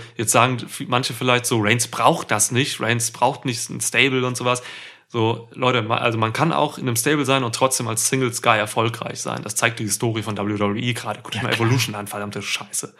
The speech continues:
Speaker 2: Ja, eben.
Speaker 1: Ja.
Speaker 2: Also
Speaker 1: Also das
Speaker 2: mit-,
Speaker 1: geht.
Speaker 2: mitunter die krassesten Singles-Legacies gehen
Speaker 1: Ja.
Speaker 2: aus Stables hervor.
Speaker 1: Natürlich.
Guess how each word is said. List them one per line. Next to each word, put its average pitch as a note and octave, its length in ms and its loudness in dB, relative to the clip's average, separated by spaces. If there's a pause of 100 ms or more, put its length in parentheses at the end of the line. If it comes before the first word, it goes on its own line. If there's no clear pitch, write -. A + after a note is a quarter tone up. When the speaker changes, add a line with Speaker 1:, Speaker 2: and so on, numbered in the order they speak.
Speaker 2:
Ja, A#2 160 2
eben. D3+ 240 6
Speaker 1:
Ja. A2 300 4
Speaker 2:
Also A2 300 0 (100)
Speaker 1:
Also A2 120 4
das D3 160 8
Speaker 2:
mit-, - 60 -6
Speaker 1:
geht. G#2 380 -2
Speaker 2:
mitunter E3+ 560 6
die A#2 140 0
krassesten B2 920 2 (340)
Singles-Legacies A#2+ 1400 2
gehen B2+ 220 2
Speaker 1:
Ja. A#2 160 6
Speaker 2:
aus A2+ 160 4
Stables B2 400 2
hervor. A#2 420 2
Speaker 1:
Natürlich. G#2 640 -2